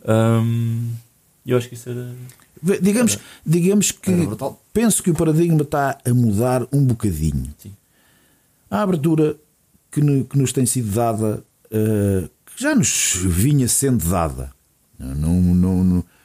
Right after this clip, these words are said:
Speaker 2: não quero dizer com isto que tenha sido dada agora, neste ano ou nesta época, pelo Centro de Alto Rendimento do Jamor, na preparação dos atletas.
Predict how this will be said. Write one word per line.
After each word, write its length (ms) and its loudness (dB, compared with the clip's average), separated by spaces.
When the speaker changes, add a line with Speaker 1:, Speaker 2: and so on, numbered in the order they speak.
Speaker 2:
não 140 0
quero 200 0
dizer 200 0
com 160 0
isto 120 -2
que 60 -20
tenha 180 0
sido 200 -2
dada 240 0
agora, 460 0
neste 380 0
ano 200 2
ou 80 0
nesta 260 0
época, 540 -2
pelo 220 0
Centro 260 0
de 60 2
Alto 200 0
Rendimento 600 2
do 80 -2
Jamor, 420 0
na 80 -2
preparação 640 0
dos 160 0
atletas. 640 -4